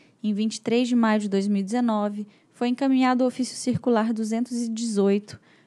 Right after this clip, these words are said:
divulgando a versão dois do fac, Base de Remuneração das Transmissoras de Energia Elétrica, que tratou de esclarecimentos acerca dos relatórios previstos nos anexos dos submódulos nove ponto um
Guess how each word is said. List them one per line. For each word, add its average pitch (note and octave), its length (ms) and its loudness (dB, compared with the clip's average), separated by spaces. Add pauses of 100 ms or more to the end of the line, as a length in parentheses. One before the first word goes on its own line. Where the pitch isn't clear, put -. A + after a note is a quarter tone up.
divulgando A#3+ 500 -2
a A#3+ 60 0
versão A#3+ 500 0
dois A3 320 4
do A#3 140 2
fac, - 640 -4 (360)
Base G#3+ 380 2
de G#3+ 80 -4
Remuneração A3 580 0
das G3+ 140 0
Transmissoras G#3+ 640 -2
de G3+ 100 -4
Energia G3+ 340 -2
Elétrica, A3+ 580 -2 (380)
que C#4+ 120 -6
tratou C#4 400 0
de A#3+ 100 -2
esclarecimentos B3 920 2
acerca A3+ 480 -2
dos G#3 180 -8
relatórios G#3+ 500 -2
previstos G#3+ 760 -4
nos G#3+ 160 -4
anexos G3+ 540 -4
dos G3+ 160 -8
submódulos G3 640 -2
nove F#3 240 -2
ponto G#3+ 340 -4
um A3+ 220 0